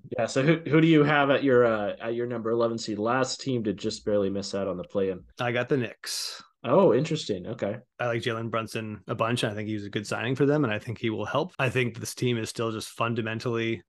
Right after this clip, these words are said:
Speaker 2: built to have the crunchiest offense in the N B A. Like, even, like, like, Jalen Brunson can shoot, but he's at his best when he's allowed to get into the paint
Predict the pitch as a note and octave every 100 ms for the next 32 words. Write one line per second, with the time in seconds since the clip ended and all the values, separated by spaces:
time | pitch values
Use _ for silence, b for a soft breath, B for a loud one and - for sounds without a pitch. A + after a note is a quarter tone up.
0 | A#2 G#2+ A#2 B2+ - B2 A2 A2+ G#2+ A2
1 | - G#2+ - A2+ - A2 G#2+ A#2 A2 -
2 | - - A2+ A2 G#2+ G#2+ G#2+ G#2 C3 C3+
3 | A#2 D3 D#3 C#3 C3 C#3+ - D3 C3 D3
4 | E3+ D#3 B2 C3 D#3 - A#2 A2+ G2+ -
5 | - F#3 E3+ A#2 A#2+ A2+ - - B2+ B2
6 | C3 A#2 G2 - C3+ B2+ - A2 A2 G#2+
7 | G#2 G#2 G#2 G#2+ A2 G#2+ G#2+ G#2 G2+ -
8 | A#2 A2 G2+ -